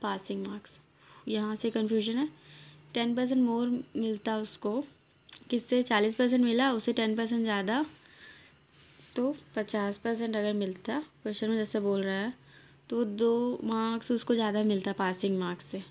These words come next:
तो हम लोग को passing marks से ज़्यादा नहीं करना है, passing marks के बराबर ला के छोड़ देना है,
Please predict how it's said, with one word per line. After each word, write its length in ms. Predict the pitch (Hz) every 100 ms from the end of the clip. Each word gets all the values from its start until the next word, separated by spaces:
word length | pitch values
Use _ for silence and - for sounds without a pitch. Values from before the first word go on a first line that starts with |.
| -
तो 80 | 233
हम 120 | 220 233
लोग 120 | 247
को 80 | 269
passing 360 | 233 214 247
marks 220 | 240 240
से 60 | 254
ज़्यादा 260 | 233 208 226
नहीं 240 | 226 226
करना 280 | 220 214 202
है, 60 | 233
passing 420 | 226 202 220 220
marks 260 | 208 208
के 80 | -
बराबर 340 | 214 208 202 208
ला 140 | 196
के 120 | 190
छोड़ 240 | 196 202 185
देना 240 | 185
है, 60 | 190